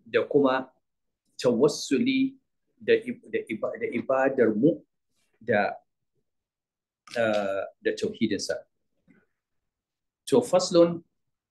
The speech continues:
rarrabewa. في اشتمال هذه السورة على أنواع التوحيد الثلاثة التي اتفقت عليها الرسل صلوات الله وسلامه عليهم. Cewa Suratul Fatiha ta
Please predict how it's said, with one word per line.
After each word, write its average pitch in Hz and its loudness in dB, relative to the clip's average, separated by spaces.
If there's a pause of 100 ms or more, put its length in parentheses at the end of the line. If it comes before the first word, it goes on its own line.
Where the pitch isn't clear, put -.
(180)
rarrabewa. 123 4 (1600)
في - -2
اشتمال 170 2 (100)
هذه 147 0
السورة 135 -2 (680)
على 131 0
أنواع 147 -2
التوحيد 135 -6
الثلاثة 143 2 (240)
التي 117 0
اتفقت - -4
عليها 123 2
الرسل 117 -2
صلوات 117 2
الله 120 -4 (180)
وسلامه 104 0
عليهم. 92 -4 (760)
Cewa 131 2
Suratul 180 2
Fatiha 165 2 (1040)
ta 175 4